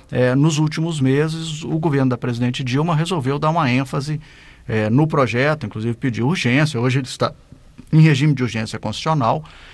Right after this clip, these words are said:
então o Senado terá quarenta e cinco dias pra apreciar a matéria, caso contrário, a, a pauta da, do, do plenário do Senado firá-,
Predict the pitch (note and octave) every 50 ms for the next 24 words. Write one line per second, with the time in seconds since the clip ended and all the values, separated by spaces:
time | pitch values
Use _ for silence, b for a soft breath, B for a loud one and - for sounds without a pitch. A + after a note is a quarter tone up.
0 | B B B - B2 B2 B2 - - C3 A#2 G#2+ A2 A#2 A#2 B2 - - A2+ G2+
1 | A2 A2+ - B2 A#2 C3 D3 D3+ D#3 B2+ - C#3 C3 B2 B2+ A2+ A2 A#2+ A#2+ A2+
2 | A2 - - - C#3 C3+ C#3+ C#3+ - A#2+ A2+ - - - A#2+ A2+ A2 A2 A2 A2
3 | - - B2 A#2+ B2+ C#3 C#3+ C#3+ A#2+ G2 B B B B B B B - C3+ B2+
4 | B2 C3 B2+ C3 A#2+ G#2 F2 A#2 A#2 A#2+ B2 B2 A#2+ A2+ G#2+ - - A2 - -
5 | - C3+ C3+ C#3 C3 - B2+ A2 G#2+ A2+ G#2+ G2+ G2 G2+ G#2+ A2 A2 A#2 A#2+ A#2+
6 | - - B2+ - B2+ B2 A2+ A2+ A2 G#2 A2 G#2+ - - A#2 G#2+ G#2+ G#2+ G#2+ -
7 | - D3 C3 A2+ A2 A2+ A2 G#2+